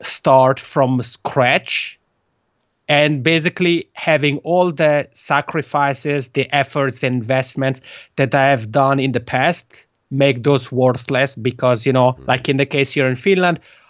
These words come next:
Speaker 1: I spoke Italian, English, French, and German, but I didn't speak any Finnish. So
Speaker 2: <laughs>
Speaker 1: that was a problem. So it's something that, you know, really kind of hit me hard. And, uh,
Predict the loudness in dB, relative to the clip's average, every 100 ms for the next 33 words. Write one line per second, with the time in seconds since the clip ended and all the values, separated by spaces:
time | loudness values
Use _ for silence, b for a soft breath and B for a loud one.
0 | b -2 -2 -2 -4 -2 -2 2 2 2
1 | 0 -2 0 -2 -2 0 0 -2 -4 0
2 | 2 2 0 0 0 0 0 0 -2 -2
3 | -4 -2 0 0 0 2 4 2 0 -4
4 | b b b -6 2 4 4 2 0 -2
5 | 0 2 2 2 -4 -8 _ _ _ -6
6 | 2 2 2 0 0 0 -2 -4 -6 -6
7 | -2 -2 -2 -4 -4 -4 -4 -6 -8 -6
8 | -2 -2 -2 -4 -4 -2 2 4 2 2
9 | -2 -4 b b b _ 2 2